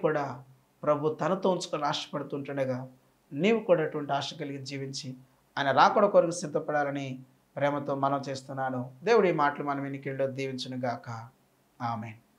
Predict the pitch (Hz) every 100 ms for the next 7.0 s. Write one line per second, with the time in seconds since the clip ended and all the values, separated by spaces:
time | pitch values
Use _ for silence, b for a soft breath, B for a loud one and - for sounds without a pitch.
0 | - 147 139 - - - _ _ _ _
1 | _ _ - 233 226 185 170 160 165 160
2 | - 156 156 175 170 156 143 151 156 151
3 | 143 - 151 147 147 143 139 139 - 139
4 | 139 135 135 139 190 - _ _ _ _
5 | _ _ _ _ _ _ _ _ _ _
6 | _ _ _ - 165 180 202 202 208